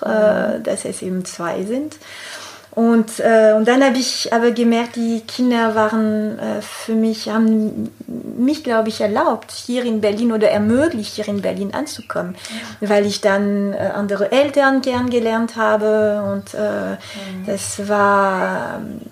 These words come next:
Speaker 2: ja, ich, ich, ich hatte dann mehr soziale Kontakte. Ich glaube, sie
Speaker 1: Das
Speaker 2: haben mir wirklich geholfen.
Speaker 1: Ja, ja. Das finde ich ist, äh,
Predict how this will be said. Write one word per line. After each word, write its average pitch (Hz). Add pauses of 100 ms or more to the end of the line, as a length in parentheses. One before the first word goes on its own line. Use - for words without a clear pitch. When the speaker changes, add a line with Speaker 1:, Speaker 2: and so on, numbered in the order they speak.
Speaker 2:
ja, 247
ich, 202
ich, - (140)
ich 208
hatte 214
dann 208
mehr 214
soziale 208
Kontakte. 202 (200)
Ich 202
glaube, 190
sie 196
Speaker 1:
Das 196
Speaker 2:
haben 202
mir 226
wirklich 226
geholfen. 226
Speaker 1:
Ja, 208
ja. 214 (240)
Das 208
finde 254
ich 220
ist, -
äh, 196